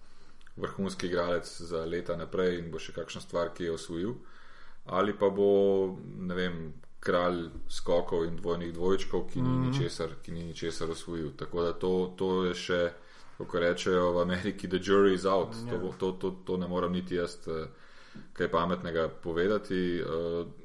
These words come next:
Speaker 1: največja, največje bogatstvo Clevelanda glede na, na playoff je dejansko LeBron James.
Speaker 2: Izkušnje, ne.
Speaker 1: Izkušnje, ki jih on ima s štirimi zaporednimi, eh, eh, finali, z, z dvemi prstani, z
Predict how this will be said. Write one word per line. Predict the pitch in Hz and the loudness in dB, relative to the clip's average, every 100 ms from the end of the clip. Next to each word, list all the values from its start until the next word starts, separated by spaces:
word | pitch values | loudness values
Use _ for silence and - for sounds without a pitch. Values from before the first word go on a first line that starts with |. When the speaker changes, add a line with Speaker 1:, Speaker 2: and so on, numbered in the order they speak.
| - - - | -16 -16 -12
Speaker 1:
največja, | 82 92 110 110 113 - 107 - | -4 0 2 2 2 4 4 4
največje | 92 107 107 - | 2 0 0 -2
bogatstvo | 95 90 92 98 - | -2 2 2 2 -2
Clevelanda | 87 101 98 95 92 | -4 -4 0 2 2
glede | 90 87 | 0 0
na, | 92 92 - | -2 -4 -8
na | 90 | -8
playoff | 82 98 104 92 92 - - - - - | -4 4 6 6 2 -2 -12 -14 -14 -12
je | - 80 | -4 2
dejansko | 85 92 98 - 87 | 4 4 4 0 -4
LeBron | 80 80 78 | -2 -2 -4
James. | 73 69 - - - - - 104 | -6 -8 -12 -16 -18 -16 -12 -8
Speaker 2:
Izkušnje, | 110 104 - 123 110 - 104 | -8 -8 -4 -2 -2 -6 -8
ne. | 101 110 113 - | -6 -6 -2 0
Speaker 1:
Izkušnje, | 92 - 107 - 104 | 0 2 0 0 -2
ki | 98 | -2
jih | 92 95 | 0 4
on | 101 104 | 4 4
ima | 95 95 104 | 2 4 4
s | 98 | 2
štirimi | - 104 101 95 90 | 0 0 0 0 -2
zaporednimi, | 87 - 92 98 95 87 82 | -2 0 0 0 -2 -4 -4
eh, | 80 | -4
eh, | - 80 76 76 - 78 80 | -2 -4 -4 -6 -8 -6 -6
finali, | - 80 85 101 104 85 | -8 -6 -2 2 2 2
z, | 82 82 80 82 | -2 -6 -4 -4
z | 82 | -8
dvemi | 87 92 95 85 | -2 0 0 -2
prstani, | 98 104 - 98 90 82 | 0 0 0 -4 -4 -4
z | 78 | -6